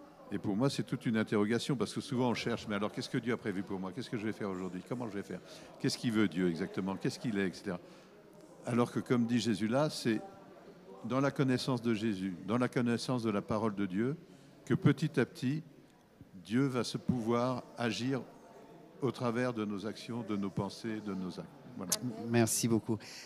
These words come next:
Speaker 2: Eh bien, je vous remercie de tout cœur pour votre participation, hein, hein. Et je remercie aussi nos internautes qui ont participé avec nous.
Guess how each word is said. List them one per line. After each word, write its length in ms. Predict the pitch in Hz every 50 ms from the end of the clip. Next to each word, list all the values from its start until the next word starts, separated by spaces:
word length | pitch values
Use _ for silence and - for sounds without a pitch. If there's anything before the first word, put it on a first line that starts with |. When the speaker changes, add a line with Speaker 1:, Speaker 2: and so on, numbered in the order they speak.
| - -
Speaker 2:
Eh 80 | - 123
bien, 200 | 113 156 208 202
je 100 | 147 160
vous 120 | 143 135 135
remercie 400 | - 180 190 175 151 - - 170
de 100 | 151 147
tout 160 | 131 - 147
cœur 320 | - - 147 147 - - - - -
pour 100 | - 127
votre 160 | 123 131 127
participation, 880 | - - 139 - - 135 120 - 127 - 127 110 - - - - 117 165 - - - -
hein, 60 | 185 - - - - - -
hein. 60 | - 180 - - - - - - - - - - -
Et 80 | 113
je 140 | 110 - 123
remercie 320 | 120 127 127 120 - -
aussi 260 | 131 123 117 - - 139
nos 200 | 135 123 113 120
internautes 500 | 117 - 127 117 117 120 127 135 131 -
qui 160 | - - 117
ont 80 | 113
participé 460 | 104 123 107 - - - - - 120 117
avec 280 | 104 107 107 - -
nous. 200 | 110 117 156 269